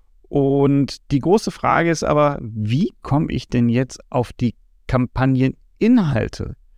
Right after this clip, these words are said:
Und damit auch auf die Frage, wie briefe ich denn letztendlich meine Agentur, mit welchen Inhalten briefe ich meine Agentur und wie kann meine Agentur dann das Ganze auch umsetzen? Und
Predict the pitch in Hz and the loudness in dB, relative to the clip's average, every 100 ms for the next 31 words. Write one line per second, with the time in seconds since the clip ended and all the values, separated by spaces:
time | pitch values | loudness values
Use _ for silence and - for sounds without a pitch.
0 | _ _ _ 139 107 123 151 185 - - | _ _ _ -2 2 2 2 0 0 0
1 | 170 131 - 117 - 92 64 156 175 185 | 0 -2 -4 -10 -4 -2 0 0 0 -2
2 | - _ _ _ - 104 120 143 165 120 | -4 _ _ _ -10 -4 -2 0 -2 -2
3 | 120 135 180 175 - 156 143 151 - 139 | 0 2 0 -2 0 0 2 -2 -2 0
4 | 135 127 147 - - - 135 135 135 123 | 2 2 0 -2 -10 -2 -2 0 -2 -2
5 | 117 117 120 117 107 110 110 - - 175 | 0 0 2 0 -2 -2 -2 -4 -8 0
6 | 196 175 139 98 104 123 131 135 156 143 | 2 2 0 0 -2 -2 -4 -2 0 0
7 | 139 135 120 131 151 139 135 131 131 131 | 0 0 0 0 0 -2 0 0 0 0
8 | - - 131 123 120 - 123 120 117 120 | -4 -2 0 0 0 0 2 2 0 -2
9 | 113 104 - 143 151 147 _ _ _ _ | -4 -4 -6 0 2 0 _ _ _ _
10 | - 135 139 160 147 127 - 131 127 - | -4 0 2 2 2 0 -2 -4 -2 -4
11 | 113 - 110 92 92 - - - _ _ | -6 -6 -6 -6 -8 -10 -14 -14 _ _
12 | _ - _ _ _ _ _ _ 143 139 | _ -20 _ _ _ _ _ _ 2 2
13 | 135 | 0